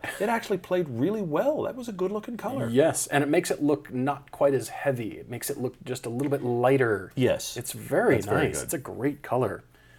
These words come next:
Speaker 2: Alan O. Young got, just got out of a Boxster. How to choose between a Cayman and a C six?
Speaker 1: Mm.
Speaker 2: Cayman, because I said so.
Speaker 1: Well, I do like that, Alan. Uh, and you have a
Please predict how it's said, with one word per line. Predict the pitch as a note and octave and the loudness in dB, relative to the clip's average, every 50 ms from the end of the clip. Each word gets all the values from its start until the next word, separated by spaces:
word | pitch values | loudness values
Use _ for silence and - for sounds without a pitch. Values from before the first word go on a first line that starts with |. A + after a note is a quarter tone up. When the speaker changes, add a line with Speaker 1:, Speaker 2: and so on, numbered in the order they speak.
| - - - - - - - - - - - - | -20 -20 -20 -20 -20 -20 -20 -20 -20 -8 0 6
Speaker 2:
Alan | B2+ C#3 C#3 C#3 C#3 | 8 8 10 10 10
O. | C#3 | 10
Young | C3+ C3+ C#3 C#3+ D3 C#3+ C#3 C3+ C3+ - - A#2 | 10 10 8 8 6 6 4 4 2 -2 -2 4
got, | C3+ C3 C3 C#3 C3+ B2+ | 4 4 4 4 2 2
just | - E3+ E3 - | 2 2 4 6
got | F3 C#3+ C3 | 6 6 6
out | B2+ A#2+ | 6 4
of | B2 - | 4 2
a | A#2+ | 4
Boxster. | - D#3+ F3+ - - - - B2 B2 C3+ D#3+ - | 6 6 6 6 4 0 -2 0 0 0 0 -2
How | - - B2+ C3 C#3 D3 | -2 -2 0 2 2 2
to | D3 D3 - | 0 -2 -8
choose | - - - D#3 D#3+ E3+ D#3 C3+ | -6 -2 2 4 4 4 4 2
between | C3 B2 - D#3 D#3 D3 D3 | 0 -2 0 0 0 -2 -4
a | - - | -6 -10
Cayman | - - - D#3 D#3+ E3+ D#3 | -10 -6 -4 -2 -2 -2 -2
and | - - B2 A#2 | -2 -4 -4 -4
a | |
C | - - - C3 A#2+ A#2 | -4 -4 -4 -4 -2 -2
six? | - - - A3 G#3+ - - - - A2+ | -2 0 0 -2 -2 -2 -6 -4 -2 0
Speaker 1:
Mm. | A#2 C3 C3+ B2+ A#2 G#2+ F#2+ E2 | 2 2 2 2 2 0 -4 -6
Speaker 2:
Cayman, | - - D3+ E3 F3 F3 F3 F3+ F3+ D#3+ | -4 -2 0 0 2 2 2 0 0 0
because | - G#3 - - C3 C3 C#3 C3+ B2 - - | -2 -4 -4 -2 0 0 0 0 -2 -4 -8
I | - B2+ B2 | -8 -8 -8
said | - - - G#2 F#2+ F2 - | -8 -6 -6 -6 -6 -6 -8
so. | - - D#2 D#2+ - - - - - - - - - | -8 -8 -8 -12 -12 -14 -14 -14 -14 -14 -10 2 8
Speaker 1:
Well, | B2+ C#3 C#3 | 10 10 10
I | - C3+ C3 | 10 8 4
do | A#2 F#3 G#3+ | 4 4 6
like | F#3 B2+ G#2+ - | 6 6 6 4
that, | - G#2 F#2+ - | 2 0 0 0
Alan. | G2 G2+ G2+ G#2+ G#2+ G2+ | 0 -2 0 -2 0 0
Uh, | G#2 A2+ A2 - | 2 0 0 0
and | C3 A#2+ A#2 A2+ A2+ | 0 -2 0 0 0
you | C3+ D3+ | 0 0
have | C#3 C#3+ C3+ A#2 | 2 2 2 2
a | G#2 | 0